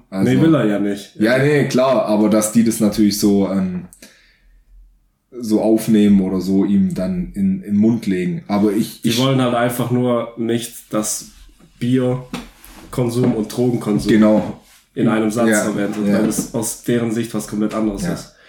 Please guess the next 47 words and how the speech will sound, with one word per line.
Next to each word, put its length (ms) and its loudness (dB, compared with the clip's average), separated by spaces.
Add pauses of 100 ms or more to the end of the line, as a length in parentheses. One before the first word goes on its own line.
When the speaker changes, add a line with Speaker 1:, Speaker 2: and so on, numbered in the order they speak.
(100)
Speaker 1:
Nee, 280 4
aber 360 2
ich 120 -4
meine, 320 2
so 380 2 (100)
die 120 2
von 140 2
der 100 2
C 160 4
S 120 -2
U 140 2
oder 140 4
so, 140 2
die 100 0
können 200 2
das 120 0
ja 100 0
jetzt 180 -4
perfekt 400 -4
nehmen 280 4
und 200 0 (760)
in 120 4
ihren 340 4
Reden, 500 4
äh, 180 -14 (120)
so 580 0 (920)
halt 240 -2
sagen, 300 2
„Ja, 200 4
die 100 0
Grünen 320 2
wollen 220 4
uns 160 2
das 100 0
Oktoberfest 600 0
wegnehmen“, 520 2
und 200 -2
dann 160 0
rasten 400 -4
so 80 0
die 100 2
ganzen 340 -2
Urbayern 520 0
aus 260 -2
Speaker 2:
Ja. 60 -6
Speaker 1:
wahrscheinlich. 360 -2 (720)
Ähm, 400 2